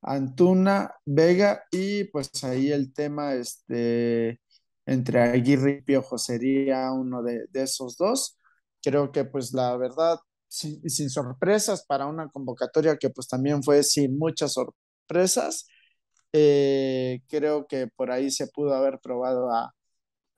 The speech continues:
Israel Reyes de, de inicio en vez de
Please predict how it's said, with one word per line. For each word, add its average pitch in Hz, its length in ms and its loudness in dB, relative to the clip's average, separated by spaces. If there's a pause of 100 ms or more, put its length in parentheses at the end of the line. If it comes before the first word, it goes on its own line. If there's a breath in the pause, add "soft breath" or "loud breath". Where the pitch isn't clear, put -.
(120)
Israel 143 580 4
Reyes 147 500 4
de, 131 460 -4 (200)
de 139 220 0
inicio 156 440 2
en 139 100 0
vez 135 280 2
de 127 420 -4